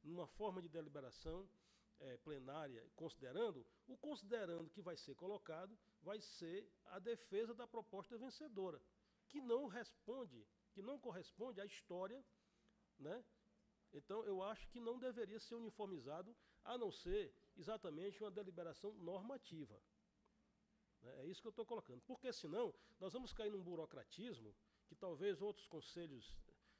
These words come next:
tenham caminhado por, por, por aí, em que, digamos assim, a opinião da maioria, por menor que essa maioria seja, vai ser uma opinião, eh, colocada como hegemônica, e você não vai ter na publicação, <coughs> né,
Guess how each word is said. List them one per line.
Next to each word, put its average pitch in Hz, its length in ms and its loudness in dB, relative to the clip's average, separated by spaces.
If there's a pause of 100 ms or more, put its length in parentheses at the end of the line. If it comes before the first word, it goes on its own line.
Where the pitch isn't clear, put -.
(100)
tenham 160 160 0
caminhado 151 540 -2
por, 135 160 -8
por, 127 220 -12
por 127 180 -6
aí, 220 240 0 (240)
em 262 140 -4
que, 175 360 0 (280)
digamos 175 300 -2
assim, 151 360 -2
a 202 100 2
opinião 165 680 0 (280)
da 196 220 2
maioria, 196 500 2
por 170 240 -6
menor 185 340 2
que 233 100 -4
essa - 180 -2
maioria 147 380 -2
seja, 160 520 -2 (280)
vai 226 160 -2
ser 165 300 -2
uma 214 140 0
opinião, 185 540 -2 (300)
eh, 143 380 -4
colocada 170 440 -4
como 190 200 0
hegemônica, 185 760 2 (680)
e 170 100 -6
você 202 340 0
não 208 140 2
vai 175 260 -2 (120)
ter 156 280 -2
na 147 160 -4
publicação, 185 960 -2 (180)
<coughs> 147 360 4
né, 185 220 0